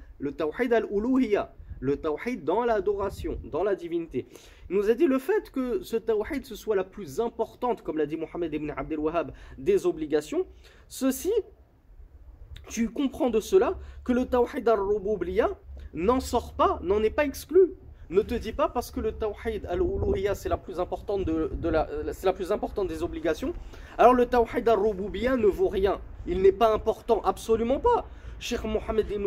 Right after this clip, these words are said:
Ibrahim nous dit, il n'est pas exclu, il n'est pas exclu. Plutôt, tu ne trouveras aucun croyant muwahhid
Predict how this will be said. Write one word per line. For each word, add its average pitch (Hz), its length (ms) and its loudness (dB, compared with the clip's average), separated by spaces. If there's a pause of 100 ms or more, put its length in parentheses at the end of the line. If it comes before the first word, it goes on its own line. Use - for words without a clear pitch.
Ibrahim 233 280 2
nous 233 140 0
dit, 285 120 -2
il 277 80 2
n'est 208 120 2
pas 277 140 -2
exclu, 392 260 -2 (380)
il 208 120 -2
n'est 440 100 6
pas 262 140 2
exclu. 349 380 2 (260)
Plutôt, 330 560 4 (580)
tu 415 160 6
ne 330 80 4
trouveras 233 720 -2 (460)
aucun 339 320 4
croyant 208 540 4
muwahhid 190 760 -2